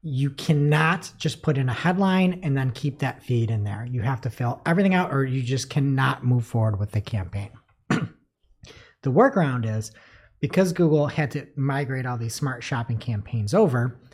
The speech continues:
that didn't have any of this stuff, if you set up your campaign for Performance Max, you don't put a single headline in. You don't use a description. You don't use any images. You use nothing.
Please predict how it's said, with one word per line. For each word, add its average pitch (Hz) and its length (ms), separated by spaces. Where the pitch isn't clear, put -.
that 110 160
didn't 214 200
have 170 200
any 113 160
of 104 80
this 101 120
stuff, 104 260
if 226 280
you 208 160
set 180 300
up 185 180
your 175 100
campaign 175 560
for 151 180
Performance 143 560
Max, 107 360
you 220 180
don't 302 240
put 269 180
a 247 60
single 277 440
headline 127 520
in. 98 220
You 180 140
don't 247 180
use 240 200
a 214 60
description. 170 440
You 156 80
don't 196 120
use 180 160
any 202 300
images. 120 500
You 147 80
use 160 380
nothing. 160 840